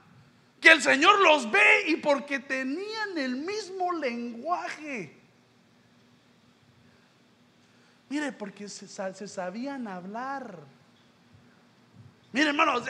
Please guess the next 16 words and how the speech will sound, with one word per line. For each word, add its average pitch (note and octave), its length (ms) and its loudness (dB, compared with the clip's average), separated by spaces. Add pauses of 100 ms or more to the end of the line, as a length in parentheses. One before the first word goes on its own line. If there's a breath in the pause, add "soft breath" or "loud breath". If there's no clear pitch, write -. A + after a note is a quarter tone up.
(100)
¿sabe D4+ 260 4
cómo D#4+ 140 2
lo C#4 100 4
veo? D#4 240 4
Que, - 240 -10
que, - 540 -4
que C4 160 0
si B3 160 -4
nos A#3 180 -4
ponemos C#4 640 -4
de B3 100 -6
acuerdo, C#4 800 -4 (640)
somos C4+ 580 -16
un C#4+ 140 -10
ejército B3 600 -8
poderoso. F3+ 920 -10